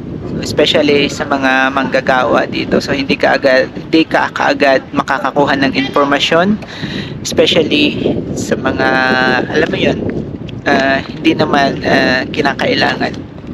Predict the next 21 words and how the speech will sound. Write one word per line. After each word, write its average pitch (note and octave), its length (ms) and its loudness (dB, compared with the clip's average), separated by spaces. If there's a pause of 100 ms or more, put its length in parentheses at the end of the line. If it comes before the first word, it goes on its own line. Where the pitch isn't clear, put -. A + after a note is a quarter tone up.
(260)
So, - 80 -8
kinakailangan D3 680 2
ng C#3 180 2 (400)
mahabang C#3 800 0
proseso C3+ 720 2 (580)
bago C#3 240 2
ka C#3 220 0
makakuha C3+ 680 2
ng, B2+ 420 2 (200)
ah, B2+ 240 2
impormasyon, C#3 840 2
especially C#3 640 2
yung C3 140 0
identity C3 640 0
mo B2+ 180 0
or C3 140 2
yung B2+ 160 0 (240)
profile C3+ 580 2
mo. - 220 0 (880)
So, - 180 -4
may C3+ 380 0